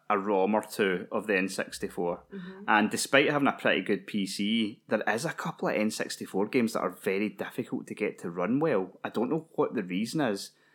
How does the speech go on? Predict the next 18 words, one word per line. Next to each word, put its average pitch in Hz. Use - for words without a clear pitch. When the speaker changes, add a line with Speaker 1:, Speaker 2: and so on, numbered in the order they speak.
Speaker 1:
because 107
obviously 113
my 110
P 101
C 98
is 101
about 92
four 98
thousand 95
times 92
more 92
powerful 98
than 92
what 92
the 95
N 95
sixty-four 101
was, 131